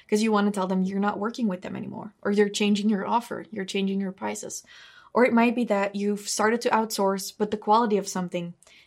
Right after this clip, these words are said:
isn't really great, and you are afraid to tell that person. It might be that you are growing from an entrepreneur to actually becoming an entrepreneur and a manager because you have people to manage. And you might just be feeling insecure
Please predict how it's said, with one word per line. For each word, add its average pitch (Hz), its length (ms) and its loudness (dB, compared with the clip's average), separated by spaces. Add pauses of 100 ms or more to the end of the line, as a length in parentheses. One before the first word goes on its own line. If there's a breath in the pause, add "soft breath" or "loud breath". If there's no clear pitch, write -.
(160 soft breath)
isn't 196 280 2
really 185 240 -4
great, 180 440 -8
and 202 140 0
you 196 320 0
are 190 420 4
afraid 196 360 0
to 196 80 -4
tell 190 240 -2
that 190 180 -4
person. 240 440 -6 (500 loud breath)
It 214 120 0
might 220 220 4
be 247 120 -2
that 208 200 2
you 220 140 0
are 214 100 2
growing 202 380 -2
from 196 400 -4
an 208 100 4
entrepreneur 202 640 2
to 196 120 -4
actually 196 520 -2 (120)
becoming 185 540 0
an 190 80 -4
entrepreneur 190 640 -2
and 202 340 2
a 190 80 -6
manager 214 440 0
because 202 280 -4
you 226 120 0
have 220 160 -6
people 240 260 -4
to 220 120 -4
manage. 190 360 -4 (960 loud breath)
And 254 140 6
you 285 80 4
might 294 220 8
just 370 160 2
be 277 100 -4
feeling 254 320 4
insecure 214 580 0